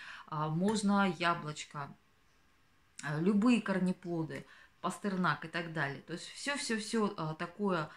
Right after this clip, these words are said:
а, овощное, легкое, зеленое, красное, э, разных всех цветов радуги, то, в чем много клетчатки. А, это прежде всего нас тут интересует.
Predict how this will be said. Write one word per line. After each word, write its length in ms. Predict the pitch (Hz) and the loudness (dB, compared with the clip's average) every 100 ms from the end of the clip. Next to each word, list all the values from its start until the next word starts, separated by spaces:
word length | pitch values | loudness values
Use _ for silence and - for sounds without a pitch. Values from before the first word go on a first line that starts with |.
| - - | -20 -12
а, 320 | - 165 - | -2 -2 0
овощное, 640 | 165 185 - 202 196 170 160 | 2 2 2 4 4 4 4
легкое, 640 | 190 254 - 196 165 151 | 4 2 0 -2 0 -2
зеленое, 840 | 151 143 151 190 240 220 196 175 160 | -6 -8 -2 4 4 6 4 2 -2
красное, 920 | - 175 196 196 - 170 160 160 151 151 147 143 | -6 4 4 4 -2 -4 0 0 -2 -4 -8 -8
э, 120 | 151 160 | -10 -4
разных 460 | 170 180 202 170 175 | 4 4 6 0 0
всех 260 | 226 220 | 0 0
цветов 380 | - 202 180 165 | -2 -4 -4 -2
радуги, 500 | 185 202 175 160 151 - - | 4 4 4 -4 -8 -12 -6
то, 140 | 190 202 | -2 -2
в 100 | - | -2
чем 160 | 165 | -6
много 320 | 151 165 156 151 | -2 -4 -4 -10
клетчатки. 1000 | - 156 156 _ _ 180 165 - - - - - - - - | -8 -6 -6 _ _ 0 0 0 -12 -14 -18 -18 -20 -16 -12
А, 120 | 151 | -4
это 240 | 180 170 156 | -2 -2 -6
прежде 360 | - 151 143 | -8 -12 -12
всего 460 | 147 - 135 139 - 151 | -16 -16 -14 -14 -12 -10
нас 160 | 139 143 | -10 -12
тут 240 | - - | -16 -16
интересует. 640 | 151 151 156 160 247 247 | -16 -12 -10 -8 -4 -4